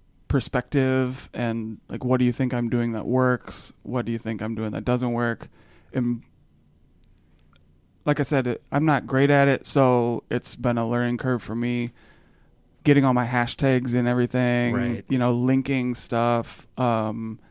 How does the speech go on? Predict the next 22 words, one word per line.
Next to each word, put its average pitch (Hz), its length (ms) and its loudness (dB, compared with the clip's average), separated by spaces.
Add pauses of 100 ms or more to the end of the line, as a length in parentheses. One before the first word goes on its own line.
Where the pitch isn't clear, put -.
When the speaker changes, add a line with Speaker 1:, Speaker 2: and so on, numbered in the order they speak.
(680)
Speaker 1:
making 131 320 0
sure 127 400 2
I'm 110 400 -4 (100)
engaging 123 600 0
on 120 160 -2
social 120 340 -4
media 117 500 0
and 107 100 -4
not 107 180 -4
just - 340 -10 (760)
posting 120 440 -2
a 113 100 -2 (520)
picture 127 280 -2
of 117 80 -2
me 120 280 -2
every 117 220 -2
three 117 260 -2
weeks. 120 500 -2
Speaker 2:
Right. - 100 -6 (380)
Speaker 1:
Um, 123 600 2 (520)
Speaker 2:
<laughs> - 520 -20
Speaker 1:
so 202 400 0